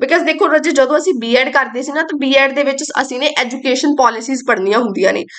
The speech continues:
ਤਾਂ ਪਾਲਿਸੀਜ਼ ਪੜ੍ਹ ਕੇ ਇੱਦਾਂ ਲੱਗਦਾ ਕਿ ਸਾਡੇ ਇੰਡੀਆ ਵਰਗਾ ਐਜੂਕੇਸ਼ਨ ਸਿਸਟਮ ਕਿਤੇ ਹੈ ਹੀ ਨਹੀਂ, ਕਿ ਸਭ ਤੋਂ ਬੈਸਟ ਸਾਡੇ ਦੇਸ਼ ਦਾ ਹੀ ਐਜੂਕੇਸ਼ਨ ਸਿਸਟਮ ਹੈ। But ਇਹ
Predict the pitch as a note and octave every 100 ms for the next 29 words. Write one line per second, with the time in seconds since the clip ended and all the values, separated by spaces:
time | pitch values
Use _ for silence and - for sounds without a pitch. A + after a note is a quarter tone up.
0 | - - F4 - - _ _ - D4 C#4+
1 | F4+ F#4+ - E4+ E4+ F#4 C4 D4+ C#4 C#4+
2 | D#4 G4 - A3+ A3 D#4 D4+ C#4+ D4 C#4+
3 | C#4+ C4+ C#4 C#4 D#4+ D4 D4 C#4 C#4+ D#4
4 | D4+ A#3+ A3+ D#4 D#4+ D#4 - - D#4+ D#4+
5 | C4 F4+ C#4 C4+ C#4 F#4 C4 A#3 C#4+ C#4+
6 | C#4+ C#4+ C#4+ C4 C4+ B3+ D4 C4 B3+ C4
7 | B3+ B3 - - - C4+ D4+ F4